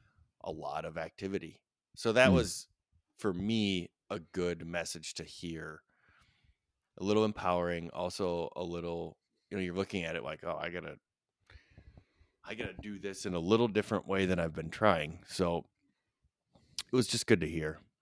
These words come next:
Speaker 1: Um, and that was a big lightning strike for me 'cause it was just kind of get you refocused on what you have to do.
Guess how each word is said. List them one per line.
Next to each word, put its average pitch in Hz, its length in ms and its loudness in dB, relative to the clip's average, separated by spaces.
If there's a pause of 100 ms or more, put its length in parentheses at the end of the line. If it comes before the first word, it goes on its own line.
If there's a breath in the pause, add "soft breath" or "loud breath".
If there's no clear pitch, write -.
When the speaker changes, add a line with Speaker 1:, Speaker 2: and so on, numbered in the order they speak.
(400)
Speaker 1:
Um, 76 520 -6
and 90 160 0
that 82 100 4
was 87 120 0
a 80 40 -6
big 78 280 -4
lightning 78 340 -2
strike 80 260 0
for - 140 -6
me 80 200 -2
'cause 82 180 -10
it - 100 -4
was 80 160 -10
just - 200 -8
kind 80 220 -4
of - 220 -10 (1200 soft breath)
get 95 240 0
you 87 200 2 (200)
refocused 90 920 2
on 78 220 -8
what 76 180 -4
you - 120 -8
have - 260 -8
to - 100 -16
do. - 240 -8